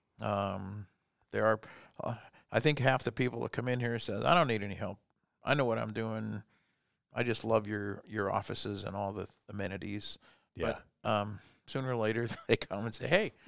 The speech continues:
Speaker 2: <laughs>
Speaker 1: can you help with this? Can you help with that?" I said, "Yep." Uh, so, it, <laughs> you know, I really, um,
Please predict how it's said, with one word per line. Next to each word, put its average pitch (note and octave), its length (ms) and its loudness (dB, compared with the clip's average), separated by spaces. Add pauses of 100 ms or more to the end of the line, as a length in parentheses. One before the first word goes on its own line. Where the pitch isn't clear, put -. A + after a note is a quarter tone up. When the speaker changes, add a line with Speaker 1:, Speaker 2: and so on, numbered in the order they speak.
(160)
Speaker 2:
<laughs> - 300 -4
Speaker 1:
can C3 120 2
you B2+ 100 0
help C#3+ 220 2
with C3 120 2
this? B2 400 6
Can B2 120 -2
you B2 100 0
help A#2+ 200 0
with F#2+ 140 -2
that?" A2 240 6 (100)
I - 40 -4
said, - 260 -2
"Yep." - 240 2 (640)
Uh, - 500 2 (340)
so, C3 440 8 (240)
it, A#2 220 -2 (540)
<laughs> - 1080 -10
you D3 160 6
know, C3+ 300 10
I A2 220 -2
really, A#2+ 680 4 (380)
um, G2 520 -6